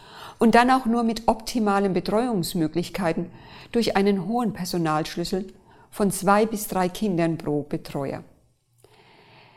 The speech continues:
Der Verband Familienarbeit setzt sich dafür ein, dass Eltern selbst entscheiden können, ob sie ihre Kinder selbst betreuen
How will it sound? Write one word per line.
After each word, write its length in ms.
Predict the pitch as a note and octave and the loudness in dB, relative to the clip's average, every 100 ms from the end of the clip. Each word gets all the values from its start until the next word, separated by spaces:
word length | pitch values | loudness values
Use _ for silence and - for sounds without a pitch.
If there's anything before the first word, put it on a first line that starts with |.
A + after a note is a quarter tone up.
| _ _ | _ _
Der 120 | G3+ G3 | 2 4
Verband 520 | G#3 G3+ G#3+ A#3+ A3+ | 4 6 4 4 0
Familienarbeit 1080 | - B3 A3+ A3 E3+ D#3+ D3+ D#3+ F3+ F3+ - - - - | 0 4 4 4 4 4 2 4 2 0 -4 -20 -20 -2
setzt 360 | - C4+ C4+ | 4 4 4
sich 160 | C#4 - | 0 4
dafür 380 | A3+ G3+ G3+ G3 | 2 4 2 4
ein, 180 | G3+ | 2
dass 240 | F#3+ F#3 - | 0 -4 -2
Eltern 480 | - G#3+ A3 A3+ G#3 | 2 2 2 -2 -2
selbst 520 | - A#3+ A3+ A3+ - | 0 2 2 0 -2
entscheiden 580 | D#3+ - E3+ E3 E3 F3 | -2 0 2 2 0 -2
können, 360 | G3 F#3 F3+ - - - - | 0 0 -2 -10 -20 -20 -2
ob 160 | G3 G3+ | 0 2
sie 200 | - E3+ | 0 0
ihre 140 | E3 | 0
Kinder 360 | D#3 G3 F3+ E3+ | 0 0 2 0
selbst 380 | E3 E3 - - | 4 2 2 -6
betreuen 640 | D#3+ - E3 E3 E3 E3+ | -8 0 2 2 2 -4